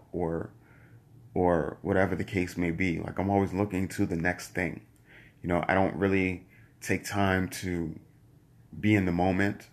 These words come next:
and really enjoy the moment. I'm always thinking about the future. Like,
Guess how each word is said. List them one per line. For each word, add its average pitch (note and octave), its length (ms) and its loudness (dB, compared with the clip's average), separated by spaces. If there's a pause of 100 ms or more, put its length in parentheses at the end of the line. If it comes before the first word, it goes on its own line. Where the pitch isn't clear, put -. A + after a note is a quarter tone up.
and E2+ 440 -2
really F#2 560 0 (1700)
enjoy G2+ 360 4
the F#2+ 60 0
moment. F2+ 500 0
I'm F2+ 140 -4
always G2 200 -2
thinking F2+ 240 -4
about F2+ 280 -4
the - 80 -18
future. - 520 -6
Like, - 240 -4